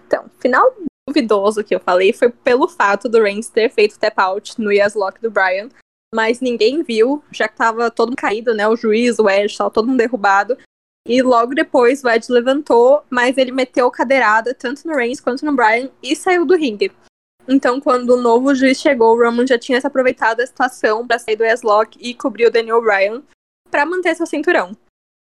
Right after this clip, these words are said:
Então não foi uma coisa muito limpa, né, exatamente. Então, com tudo isso acontecendo, o caminho tá bem aberto pra uma possível Triple Threat Match na WrestleMania, né, Bia?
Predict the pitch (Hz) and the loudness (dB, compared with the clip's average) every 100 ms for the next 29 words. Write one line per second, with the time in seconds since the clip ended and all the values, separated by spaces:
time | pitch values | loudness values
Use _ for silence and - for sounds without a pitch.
0 | _ _ _ - 269 262 294 320 330 320 | _ _ _ -6 -4 -4 -4 -2 0 0
1 | 302 294 294 294 294 233 214 - 190 190 | 0 0 -2 0 0 0 -4 -4 -2 0
2 | 196 196 196 165 - - - - - - | -2 -2 -6 -8 -14 -20 -20 -20 -10 -4
3 | 247 - 254 240 - - 320 427 453 427 | -2 0 0 -2 -4 0 2 4 4 2
4 | 294 285 269 277 262 277 277 294 214 226 | 2 0 0 0 2 0 0 -2 -2 -2
5 | 226 262 - _ _ _ - 285 359 359 | 0 -2 -2 _ _ _ -2 0 0 -2
6 | 392 415 277 311 539 277 208 - - 226 | -2 0 2 2 0 2 0 -2 -4 -2
7 | 240 - 233 233 240 240 233 226 233 214 | -2 -2 -2 -2 -2 -2 0 -2 -2 -4
8 | - 226 233 - 311 247 190 196 202 202 | -2 0 0 0 -2 -2 -4 -4 -4 -2
9 | 196 | -6